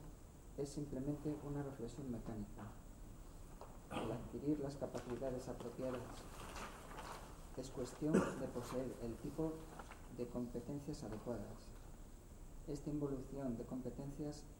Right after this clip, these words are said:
es la llave para transformación, para la transformación en la cual el impulso egoísta da lugar a la compulsión anónima. Esta es la llave para la comprensión materialista de la autonomía.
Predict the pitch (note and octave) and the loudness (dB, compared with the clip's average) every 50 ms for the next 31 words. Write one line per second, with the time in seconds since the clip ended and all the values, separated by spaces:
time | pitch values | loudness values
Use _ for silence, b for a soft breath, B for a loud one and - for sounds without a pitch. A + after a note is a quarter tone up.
0 | - C3+ C3 B2+ B2 A#2+ A#2 B2+ C#3+ D3+ D3 - - A#2 A2 A2 - A2 A2 - | -6 -4 -2 0 0 2 2 2 2 2 2 2 0 -2 -2 -2 -4 -4 -6 -4
1 | - - B2 A2+ A2+ A2+ - C3+ C#3 C#3+ D3+ - - - - - - - - - | -4 -2 -2 0 -2 -2 -2 -2 0 0 0 -2 -4 -8 -8 -8 -10 -10 -8 -8
2 | - - - - - - - - B2+ B2 A#2 A2+ A2+ A2 - G#2 - - A#2+ B2 | -10 -10 -10 -8 -8 -4 0 2 2 2 4 0 0 -2 -2 -4 -6 -6 -2 0
3 | A#2+ A#2+ A#2+ - - C#3 D3 D3+ - - - - - - - - - - - B2 | 2 2 2 0 0 0 0 0 0 -6 -8 -8 -10 -10 -10 -10 -10 -6 -2 -2
4 | A#2+ A2+ A2 A2 - C3+ C#3 C#3 B2 A2 G2+ A#2+ B2 A#2+ A#2 A#2 D#3 D3+ D3 - | 0 0 0 -2 0 0 2 2 2 2 4 4 4 4 2 4 4 2 4 4
5 | - C3 B2 B2 B2 C3 - - - C#3+ C#3 C3+ C3 C3 C3 B2 B2+ C3+ C#3+ C#3+ | 2 2 2 4 2 2 0 -2 -2 -2 0 0 2 2 2 2 2 2 2 2
6 | - - B2 A2+ A2+ A2+ A#2+ A#2 A2 A2+ A2 - - B2 B2 A#2 A2 A2 A2 G#2+ | 0 0 -2 -2 0 -2 -2 -4 -2 -4 -6 -4 -2 0 0 2 0 0 0 0
7 | G#2 G#2 G#2+ G#2+ G#2 - - - - - - - - - - - - - - - | -2 -2 -4 -4 -6 -6 -8 -8 -8 -8 -8 -8 -8 -8 -8 -8 -8 -8 -6 -6
8 | - C3+ - - C#3+ C#3+ C#3+ C3+ C3 C3 C#3 D3+ D3 - C3 A2 G#2+ A2 A2+ - | -4 -4 0 0 2 4 4 4 4 4 6 4 4 4 2 2 2 0 0 0
9 | A#2 A2+ - A2 A2+ - - C3 C3+ C3 A2+ G#2+ G#2+ - A2 A2 A2 A2+ B2 - | -2 -2 -2 -2 -4 -4 -4 -2 0 2 2 2 0 -2 -2 -2 0 0 0 -2
10 | - - B2+ B2+ A#2 A2+ A2 - G#2 G2+ G2+ G#2 G#2 G#2 G#2+ | -2 -4 -4 -2 -2 -2 -4 -4 -4 -4 -4 -4 -4 -4 -4